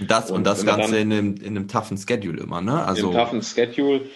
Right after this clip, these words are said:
Speaker 2: hat er auch richtig Prügel bezogen. Also am Anfang, am Anfang ja sogar noch ganz wacker gehalten, aber dann halt richtig
Speaker 1: Mhm.
Speaker 2: Prügel bezogen und muss sich da jetzt so ein bisschen rauskämpfen. Und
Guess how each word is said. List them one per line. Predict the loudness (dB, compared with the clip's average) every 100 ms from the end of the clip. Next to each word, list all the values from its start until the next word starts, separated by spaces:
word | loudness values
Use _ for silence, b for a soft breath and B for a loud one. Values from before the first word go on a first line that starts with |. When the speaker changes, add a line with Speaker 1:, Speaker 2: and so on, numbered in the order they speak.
| B B B -4
Speaker 2:
hat | 0
er | 2 2 0
auch | 0
richtig | -2 -4 -6
Prügel | -2 0 0
bezogen. | -2 -4 0 2 2 -2 -8 -4
Also | -2 2 2
am | 2
Anfang, | 2 2 0
am | -2
Anfang | 0 2
ja | 2
sogar | 2 0
noch | -2
ganz | 0
wacker | 0 0
gehalten, | 0 -2 -2 -2 -4
aber | -4
dann | -4 -4
halt | -6 -4
richtig | -2 -2 -2
Speaker 1:
Mhm. |
Speaker 2:
Prügel | -4 -4
bezogen | -4 -4 0 0 -2 -2
und | 2 2 0 -6 _ _ -6
muss | -2 -2
sich | -2 0
da | 2
jetzt | 2 -2
so |
ein | -4
bisschen | -2 -2
rauskämpfen. | 2 0 0 -2 -2 -2 -8 -10
Und | -8 -8 -8